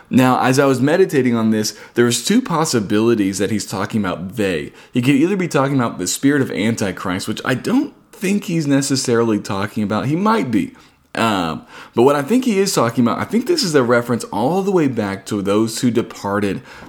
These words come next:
and were no longer, uh, with them because they were, they fell prey to the spirit of Antichrist.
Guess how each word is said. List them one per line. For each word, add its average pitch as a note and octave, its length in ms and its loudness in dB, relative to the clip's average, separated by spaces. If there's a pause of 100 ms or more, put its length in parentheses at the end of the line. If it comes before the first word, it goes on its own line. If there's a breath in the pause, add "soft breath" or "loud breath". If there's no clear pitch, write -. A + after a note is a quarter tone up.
(140 loud breath)
and G#2+ 120 2
were A2 120 2
no A2 280 2
longer, G#2+ 540 0 (200 loud breath)
uh, E2+ 260 -4
with G#2 360 0
them E2+ 280 -2
because F#2+ 440 -4
they G2 180 0
were, F#2 200 0 (100)
they A2+ 160 -4
fell G#2+ 420 -2 (160)
prey A#2 340 0
to G#2+ 140 -4
the G2 80 -4
spirit F#2 280 -2
of F#2 120 -4
Antichrist. F2 720 -6